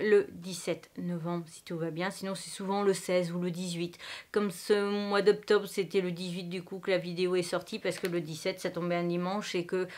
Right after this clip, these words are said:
le dimanche je voulais présenter un film, donc c'était le film Le Dernier Train pour Busan. Ensuite, euh, cent vingt pour cent Sex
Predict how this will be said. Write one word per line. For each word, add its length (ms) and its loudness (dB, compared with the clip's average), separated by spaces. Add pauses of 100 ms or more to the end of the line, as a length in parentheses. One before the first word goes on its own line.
(300)
le 60 2
dimanche 320 0
je 60 -10
voulais 180 0
présenter 640 2
un 640 2
film, 300 4
donc 140 -2
c'était 300 0
le 240 2
film 240 -2
Le 80 0
Dernier 240 -2
Train 200 -4
pour 160 -8
Busan. 340 -6 (800)
Ensuite, 680 4
euh, 540 10
cent 480 4
vingt 160 12
pour 160 0
cent 240 6
Sex 520 4